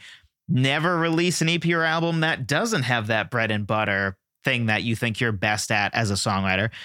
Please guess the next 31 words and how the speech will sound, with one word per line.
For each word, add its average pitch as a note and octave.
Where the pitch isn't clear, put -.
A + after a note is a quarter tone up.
But, D3
like, D#3
you D3
gotta F#3+
mix E3
in D3+
something C3+
a B2
little B2
different, G2+
something C#3+
that's -
a C3+
little C3
more C#3
catchy D3+
maybe, G2
or F#2+
something C3
that A#2+
maybe C#3+
is C#3+
a D3
little D#3+
happier C#3+
if F#2
most A#2+
of A#2
your A#2+
music A2+
is A2+